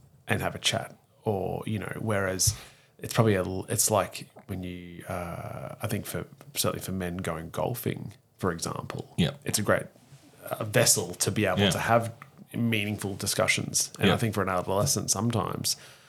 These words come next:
Speaker 1: um, I guess in that environment with, like, a ga-, with gaming, it's their ability to enjoy something together
Speaker 2: Yeah.
Speaker 1: and have the, uh,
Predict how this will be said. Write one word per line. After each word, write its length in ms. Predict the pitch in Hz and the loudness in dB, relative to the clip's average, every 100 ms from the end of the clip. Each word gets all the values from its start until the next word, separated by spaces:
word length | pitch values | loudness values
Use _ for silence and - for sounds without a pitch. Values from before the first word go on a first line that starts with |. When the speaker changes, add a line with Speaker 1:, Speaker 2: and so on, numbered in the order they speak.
| - - _ - | -20 -20 _ -8
Speaker 1:
um, 580 | 90 85 82 80 - - - _ _ _ | -4 -4 -4 -6 -8 -10 -18 _ _ _
I 100 | - | -4
guess 240 | 90 90 - | -2 -2 -2
in 80 | 87 | -2
that 140 | 90 | -2
environment 500 | 90 87 - - - | -2 -2 -4 -6 -8
with, 180 | - - | -12 -8
like, 220 | - - | -8 -8
a 40 | - | -10
ga-, 160 | - - - | -10 -12 -18
with 140 | 107 - | -16 -6
gaming, 460 | - 104 107 107 - _ _ _ - _ | -4 -2 -4 -6 -10 _ _ _ -20 _
it's 140 | 110 - | -14 -6
their 180 | - 78 | -4 -2
ability 380 | 87 87 87 87 | -2 -4 -4 -4
to 280 | 92 - - - - _ _ - | -4 -4 -8 -20 -20 _ _ -2
enjoy 400 | 107 98 110 117 | 0 6 6 8
something 280 | 117 101 | 6 0
together 440 | - 98 87 - 101 - | -2 -4 -4 -4 -6 2
Speaker 2:
Yeah. 180 | 95 - - | 4 4 0
Speaker 1:
and 120 | 101 | 2
have 220 | 110 - | 2 2
the, 240 | 98 87 | -2 0
uh, 120 | - | 0